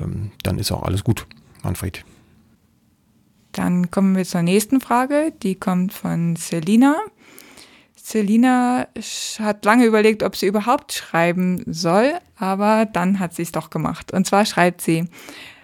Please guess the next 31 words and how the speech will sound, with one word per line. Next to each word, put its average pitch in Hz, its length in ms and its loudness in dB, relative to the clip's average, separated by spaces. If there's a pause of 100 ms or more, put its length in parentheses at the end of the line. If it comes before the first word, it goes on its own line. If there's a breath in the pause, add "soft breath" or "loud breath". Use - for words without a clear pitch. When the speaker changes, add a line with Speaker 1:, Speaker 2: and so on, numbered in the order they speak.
(680 loud breath)
Speaker 2:
"Da 208 180 6
ich 220 240 -2
über 240 160 4
ihre 226 220 4
Backkunst 226 640 0
so 254 100 4
begeistert 214 560 0
bin 196 260 0
und 175 300 -2
viel - 480 2
von 202 180 -4
ihrer 175 200 2
Meinung 170 400 0
halte, 175 400 0
versuche 180 500 -4
ich 156 160 -8
mein 156 220 -4
Glück. - 380 -8 (340 loud breath)
Ich 185 200 -4
selbst 226 380 0
habe 185 240 -2
zwei 196 340 2
ihrer 170 220 0
Bücher 240 500 -2
und 185 120 -2
bin 180 180 -2
schwerpunktmäßig 202 840 -2
mit 180 160 -2
dem 185 140 0
Sauerteig 190 500 2
unterwegs." 156 560 -4